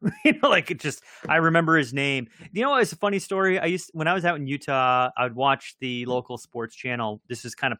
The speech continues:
before E S P N was really a thing, uh, or I didn't have cable, so I didn't, I didn't see E S P N. But so I was watching this local news. They,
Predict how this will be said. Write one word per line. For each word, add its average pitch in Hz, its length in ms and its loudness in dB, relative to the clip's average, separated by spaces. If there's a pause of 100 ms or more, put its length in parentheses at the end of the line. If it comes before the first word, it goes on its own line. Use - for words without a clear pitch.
(120)
before 123 560 -2
E 120 100 -4
S 113 120 -8
P 110 240 -8
N 110 160 -4
was 98 180 -10
really 107 260 -2
a 95 60 -6
thing, 110 400 -2 (800)
uh, 110 160 2
or 117 180 4
I 110 80 4
didn't 113 200 0
have 101 180 -4
cable, 98 400 -2
so 95 180 -2
I 92 60 -2
didn't, 92 260 -10
I 101 100 -4
didn't 90 200 -10
see 101 340 -8
E 85 60 -4
S - 100 -10
P 95 160 -14
N. 92 240 -10
But 123 160 2 (220)
so 156 140 2
I - 20 6
was 135 100 2
watching 165 320 2
this 143 180 0
local 139 580 4
news. 123 360 0
They, 123 300 -2